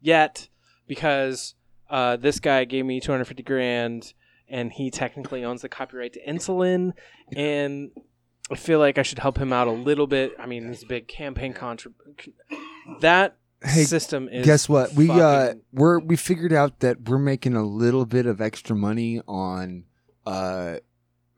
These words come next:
Speaker 2: not as good a gas mileage as cars are able to get today by technology standards we have.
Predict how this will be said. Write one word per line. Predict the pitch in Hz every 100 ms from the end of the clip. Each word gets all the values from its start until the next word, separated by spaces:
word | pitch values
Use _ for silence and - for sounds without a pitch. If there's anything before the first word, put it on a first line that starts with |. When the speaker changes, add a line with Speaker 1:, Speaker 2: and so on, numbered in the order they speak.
| -
Speaker 2:
not | 113 104 107 113 131
as | 123
good | 107 127
a | 123
gas | 95 104 117 -
mileage | 117 110 117 110
as | 101
cars | - 104 104 101
are | 95
able | 104 107
to | 101
get | 98 -
today | 113 113 110 131 _ _ _ _ -
by | 95
technology | - 95 98 95 101 101
standards | 98 107 101 101 98
we | 98
have. | 98 98 110 117